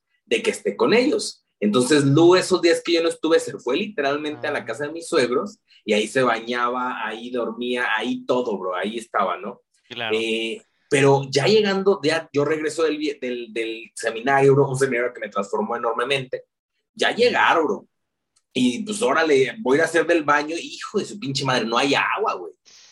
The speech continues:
Speaker 1: No, eso, eso está cabrón, bro.
Speaker 2: Sí.
Speaker 1: Deja, deja de una vez. Vas una, dos veces, híjole, la ching-, no hay agua.
Speaker 2: La
Speaker 1: ¿Y sabes
Speaker 2: chingada.
Speaker 1: qué hacía yo, bro? Yo compraba un garrafón de veinte litros, así un garrafón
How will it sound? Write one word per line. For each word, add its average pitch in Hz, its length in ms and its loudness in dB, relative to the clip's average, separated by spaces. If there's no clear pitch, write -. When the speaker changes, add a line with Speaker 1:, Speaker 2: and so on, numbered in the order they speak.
Speaker 1:
No, 107 80 0
eso, - 220 -4
eso 170 180 -2
está 180 180 0
cabrón, 139 420 -2
bro. 92 100 -8
Speaker 2:
Sí. 110 440 -6
Speaker 1:
Deja, 143 300 0
deja 196 260 -2
de 196 100 4
una 196 140 2
vez. - 400 -8
Vas 170 320 -2
una, 185 280 -4
dos 185 220 -4
veces, 170 440 -6
híjole, - 420 -14
la - 160 -14
ching-, 127 180 -8
no 139 80 2
hay 151 160 4
agua. 156 340 0
Speaker 2:
La 117 180 -16
Speaker 1:
¿Y - 280 -10
sabes 214 160 4
Speaker 2:
chingada. - 40 -14
Speaker 1:
qué 220 80 2
hacía 220 160 4
yo, 170 220 2
bro? 208 320 -4
Yo 139 160 -2
compraba 180 460 0
un 180 180 -6
garrafón 156 760 -4
de 120 100 -2
veinte 127 300 -4
litros, - 460 -6
así 123 160 -12
un 127 60 -12
garrafón 135 560 -2